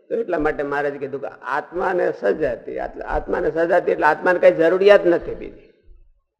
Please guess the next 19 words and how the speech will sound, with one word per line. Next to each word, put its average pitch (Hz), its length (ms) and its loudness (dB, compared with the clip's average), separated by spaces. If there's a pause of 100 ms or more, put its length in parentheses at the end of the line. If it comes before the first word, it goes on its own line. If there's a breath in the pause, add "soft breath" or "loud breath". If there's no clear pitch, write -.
(140)
એવી 170 160 4
આ 170 140 6
પ્રીતિની 185 560 4
જરૂરિયાત 190 580 4
નથી. - 300 -4 (2250)
કાંઈ 160 380 2 (680)
માગણી 175 520 6
વિનાની 170 460 4
પ્રીતિ, - 420 -10 (640)
બ્રહ્મરૂપની - 560 -6
પ્રીતિ. - 300 -20 (440)
એ 185 240 8
એક 175 240 8
ધારી 170 260 6
ટકે, 170 420 0 (1120)
નહીં 156 240 4
તો 170 100 2
ટકે 165 460 -2
નહીં. - 180 -12